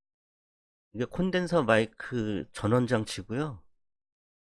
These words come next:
요거는 사운드 카드, 외장 사운드 카드입니다. 네, 요게 콘덴서 마이크고요. 앞에 있는 거는 파열음 잡는 필터입니다.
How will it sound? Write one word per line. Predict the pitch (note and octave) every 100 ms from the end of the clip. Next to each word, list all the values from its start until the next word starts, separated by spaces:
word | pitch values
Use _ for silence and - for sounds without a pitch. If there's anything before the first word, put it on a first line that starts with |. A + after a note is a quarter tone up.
| _ G#2
요거는 | A2 A#2 C#3+ D3+
사운드 | - F2 F2+ F3 -
카드, | C3 A#2+
외장 | F#2 G2+ G2 A#2
사운드 | - D3+ D#3 D3 -
카드입니다. | A#2 G2+ E2 F#2 G2 F#2 _ _ _ _ _ _ _ _ _ _ _ _ _ _ _ _ _ -
네, | A2+
요게 | B2+ D3+ C#3 C3 -
콘덴서 | A3 G#3+ G#3 F#3+ F#3 D#3+
마이크고요. | A2+ A2+ B2+ - A2+ C3+ E3 A#2 - - _ - - -
앞에 | G2+ C#3 C3
있는 | B2 A2+
거는 | G#2 G#2+ C#3
파열음 | - F#3+ F#3 F3+ D#3+
잡는 | C3+ A2 A2+ D3+ F3+ - _ - _ -
필터입니다. | G3+ - F3 A#2+ B2 D3+